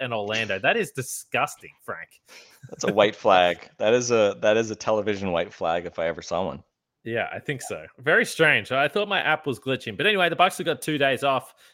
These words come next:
Speaker 1: Uh, they're forty-four and twenty-six now, uh, as we already mentioned. Still a couple games back of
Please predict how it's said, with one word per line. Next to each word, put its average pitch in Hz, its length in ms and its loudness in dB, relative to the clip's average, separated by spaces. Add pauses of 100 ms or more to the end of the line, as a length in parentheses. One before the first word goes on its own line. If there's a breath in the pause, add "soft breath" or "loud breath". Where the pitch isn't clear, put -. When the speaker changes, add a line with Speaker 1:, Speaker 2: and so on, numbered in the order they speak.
(100)
Speaker 1:
Uh, 120 180 4
they're 131 160 0
forty-four 131 460 -2
and 110 80 -8
twenty-six 127 500 -8
now, 110 320 -2 (320 soft breath)
uh, 107 60 -2
as 107 260 -2
we 123 80 -2
already 107 180 -4
mentioned. 107 340 -8
Still 170 180 -6
a 135 40 -4
couple 131 280 -6
games 110 300 -6
back 113 300 -6
of 104 220 -10